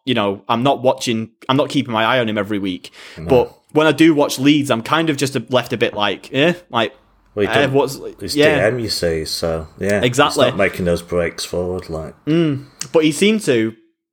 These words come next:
Speaker 1: based on yesterday's perform-, like, I've, a, a lot of people have said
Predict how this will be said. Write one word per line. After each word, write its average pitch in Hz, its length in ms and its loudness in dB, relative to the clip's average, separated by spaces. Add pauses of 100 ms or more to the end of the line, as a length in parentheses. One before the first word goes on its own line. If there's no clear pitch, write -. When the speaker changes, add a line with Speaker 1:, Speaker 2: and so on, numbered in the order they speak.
Speaker 1:
based 156 300 2
on 139 140 2
yesterday's 143 400 0
perform-, 143 360 0
like, 139 200 0
I've, 190 200 2
a, - 380 -10 (120)
a 147 100 2
lot 175 180 4
of 160 120 -4
people 147 420 0
have 110 100 -2
said 117 300 -2